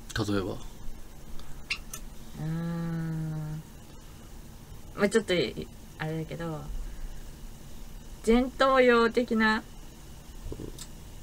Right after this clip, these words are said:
Speaker 2: うん。普通の人って、なんか、配信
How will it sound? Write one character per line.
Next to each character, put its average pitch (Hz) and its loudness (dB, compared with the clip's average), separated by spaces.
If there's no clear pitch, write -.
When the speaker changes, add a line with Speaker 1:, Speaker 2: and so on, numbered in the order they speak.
Speaker 2:
う 202 2
ん。 - 4
普 214 0
通 320 4
の 330 8
人 370 4
っ - -6
て、 165 2
な 180 -8
ん 170 -6
か、 156 -2
配 262 6
信 254 2